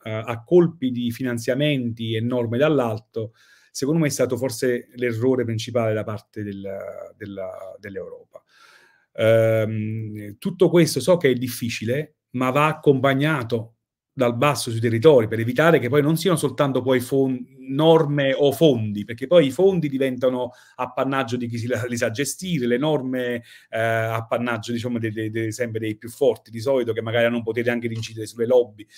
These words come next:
eh, da un punto di vista delle lobby, eccetera. Il lavoro da farsi è un po' al contrario, cioè, quindi credo che sia un lavoro di individuare un metodo nuovo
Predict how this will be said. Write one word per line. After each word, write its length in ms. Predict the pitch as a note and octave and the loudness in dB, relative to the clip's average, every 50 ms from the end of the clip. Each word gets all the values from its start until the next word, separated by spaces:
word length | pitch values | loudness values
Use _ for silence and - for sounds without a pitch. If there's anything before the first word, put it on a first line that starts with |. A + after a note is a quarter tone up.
| - - - - - | -20 -20 -20 -20 -10
eh, 80 | A2+ | -2
da 80 | G#2+ A#2 | 0 0
un 80 | A#2 | 0
punto 100 | A2 A2+ | 0 -2
di 40 | A2+ | -6
vista 160 | A2 - - | -6 -4 -2
delle 120 | A#2 A2+ A#2+ | 0 2 2
lobby, 200 | A2+ G#2+ - F3+ | 2 2 2 0
eccetera. 320 | F3 - F#3 C#3 A#2+ A2 - _ - - - - - - - - _ _ _ _ _ _ _ | 2 4 2 2 2 2 -2 _ -20 -20 -20 -20 -20 -20 -20 -20 _ _ _ _ _ _ _
Il 180 | - E3 E3 E3 | -2 0 2 6
lavoro 380 | F3 F#3+ G3 G3+ A#3 B3 A3+ F#3 | 6 6 8 10 10 10 10 10
da 140 | F3+ G3+ | 8 6
farsi 540 | G#3 - F3+ F3 F#3 F3 - - - F3 E3 | 6 4 4 2 2 0 -2 -2 0 2 4
è 60 | D#3 | 4
un 160 | D3 D3 D3 - | 4 2 2 2
po' 120 | F#3 F3+ | 4 4
al 120 | F3 E3+ | 4 2
contrario, 640 | E3+ - C#3 B2+ B2 B2+ F3 G3 F3 B2 G#2 - - - | 0 -2 -4 -2 0 2 4 4 4 4 2 -2 -8 -12
cioè, 160 | - B2 A#2+ | -10 -8 -6
quindi 240 | C#3 D#3+ E3 F3+ F#3 | -4 -2 -2 0 0
credo 240 | E3+ E3 D3 D3 | 0 0 0 0
che 100 | C3 C#3 | -2 -2
sia 220 | C3+ - - D#3 C#3 | -4 -2 -2 -2 0
un 80 | C3+ | 0
lavoro 340 | D3+ F#3 G3 - E3 E3 E3 | 0 0 2 2 2 2 2
di 120 | D3 C#3 C3+ | 0 0 -2
individuare 480 | C3+ B2+ C3 D3 D3+ D#3+ D3+ C#3+ C#3 | -4 -4 -4 -2 2 2 2 2 2
un 80 | C3 C3 | -2 -2
metodo 420 | C3+ D#3 F3 F3+ F3+ D3+ C3 C3 | -2 0 0 0 0 -2 -2 -2
nuovo 500 | B2+ C#3+ E3+ E3+ C3 A#2 G#2 G#2 - _ | -2 0 0 2 2 0 -2 -4 -10 _